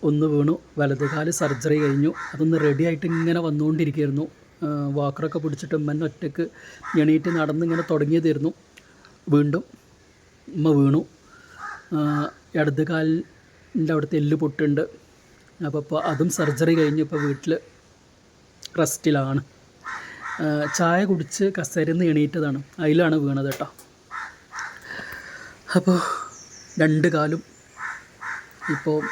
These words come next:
സർജറി കഴിഞ്ഞു. ഇപ്പോൾ ഒന്ന് ബാ-, മറ്റേന്ന് പറഞ്ഞാൽ ഒരു കാല്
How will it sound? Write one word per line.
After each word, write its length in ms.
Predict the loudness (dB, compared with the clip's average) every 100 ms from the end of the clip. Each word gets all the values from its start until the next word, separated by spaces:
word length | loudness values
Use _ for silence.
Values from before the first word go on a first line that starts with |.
| -6 -2
സർജറി 380 | 0 2 4 4
കഴിഞ്ഞു. 280 | 4 2 0 -4 -16 -18 -18 -20 -20 -20 -20 -20 -20 -20 -20 -20 -20 -20 -20 -10 -2 0
ഇപ്പോൾ 140 | 4 4
ഒന്ന് 160 | 4 2 -2 -12 -20 -20 -16 -12 -2 2
ബാ-, 300 | 4 4 4 2
മറ്റേന്ന് 360 | 0 2 2 4
പറഞ്ഞാൽ 200 | 4 4
ഒരു 140 | 4 4
കാല് 280 | 2 2